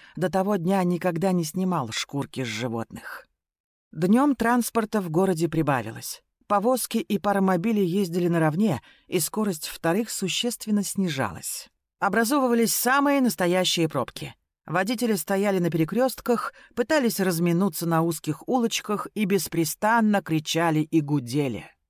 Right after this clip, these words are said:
Вскоре стала известна и причина. На соседней улице засорилась ливневая система,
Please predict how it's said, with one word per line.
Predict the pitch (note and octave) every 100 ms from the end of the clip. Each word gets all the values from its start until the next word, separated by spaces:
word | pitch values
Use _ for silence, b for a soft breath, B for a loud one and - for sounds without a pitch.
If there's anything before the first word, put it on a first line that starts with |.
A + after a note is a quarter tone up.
| _ _
Вскоре | - - D4+ D4+
стала | - C4 B3+
известна | G#3+ F3 A3+ -
и | A3 -
причина. | A3 A3 - C#3 A2+ D2+ - _ _ -
На | G#3
соседней | G#3 A#3 C#4+ A#3 A#3+ -
улице | B3+ C4 A#3+ A#3
засорилась | G3+ G3+ G3 F#3+ A#3 G3 -
ливневая | F3 G#3+ E3+ F3+ F3 E3+
система, | D#3+ D#3+ - G#3 G3 A#2+ G2+